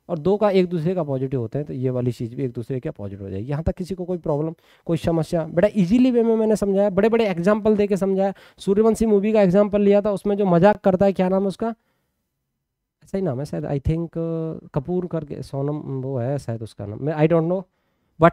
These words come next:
आप लोग उस चीज़ को समझो, ठीक है ना। उसमें क्या बोलता है, "नेक्स्ट, नेक्स्ट, अगले वाले को बुलाओ, अगले वाले को बुलाओ, अगले वाले, अल्टरनेटिव को बुलाओ, तुमको नहीं, अगले वाले को बुलाओ।" तो उसके बाद में देखिएगा, इसका अपोजिट, खाली का अपोजिट क्या हो जाएगा बेटा,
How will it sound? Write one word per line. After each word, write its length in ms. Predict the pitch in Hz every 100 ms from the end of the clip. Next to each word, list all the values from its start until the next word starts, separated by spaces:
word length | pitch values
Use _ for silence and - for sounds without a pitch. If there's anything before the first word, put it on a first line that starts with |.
| -
आप 120 | 190 220
लोग 120 | 247
उस 180 | 208 -
चीज़ 220 | 202 208
को 100 | 208
समझो, 240 | 170 156
ठीक 160 | 160 247
है 60 |
ना। 60 | 240
उसमें 300 | 220 196 247
क्या 100 | 233
बोलता 200 | 233 240
है, 60 | 220
"नेक्स्ट, 320 | 208 - - _ _ _ _ _ -
नेक्स्ट, 420 | 180 185 - - - _
अगले 180 | 156 196
वाले 200 | 170 156
को 40 | 143
बुलाओ, 220 | 143 -
अगले 220 | 165 196
वाले 180 | 175 151
को 40 |
बुलाओ, 180 | 143 143
अगले 280 | 160 165 170
वाले, 220 | 147 127 - _ -
अल्टरनेटिव 440 | 185 208 185 156
को 100 | 139
बुलाओ, 240 | 123 110 120
तुमको 220 | 170 180 208
नहीं, 140 | 202
अगले 220 | 160 170
वाले 240 | 151 139 123
को 100 | 107
बुलाओ।" 220 | 98 92 _ _ -
तो 60 |
उसके 200 | 208 -
बाद 160 | 240 233
में 100 | 233
देखिएगा, 300 | 196 175 165
इसका 300 | 190 - 226
अपोजिट, 260 | 214 226
खाली 320 | 220 190 190 208
का 80 |
अपोजिट 300 | 190 214 214
क्या 120 | - 202
हो 80 |
जाएगा 180 | 185 185
बेटा, 220 | 190 220